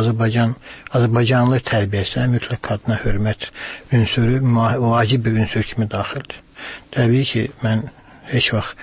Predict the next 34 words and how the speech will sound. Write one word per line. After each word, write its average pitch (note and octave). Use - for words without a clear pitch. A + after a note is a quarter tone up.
qadınla A2
mübarizə G#2
aparmamışam G#2+
və -
aparmıram G2
da. -
Maksimum B2
halda A#2+
mən A2
çəkilib A#2
gedə G2+
bilərəm. -
Yəni, A#2+
görsəm A#2
ki, A#2
bu A2
qadın G#2+
israr G#2+
eləyir F#2+
və G2+
dediyinin G#2
üstündə G#2
durur, G2+
mənim G#2+
məntiqi, G#2+
e, A2
dəlillərimi G2+
qəbul G2+
eləmir, A2+
onda C3+
mən C3
sadəcə A#2+
çəkilib A#2
gedirəm. G#2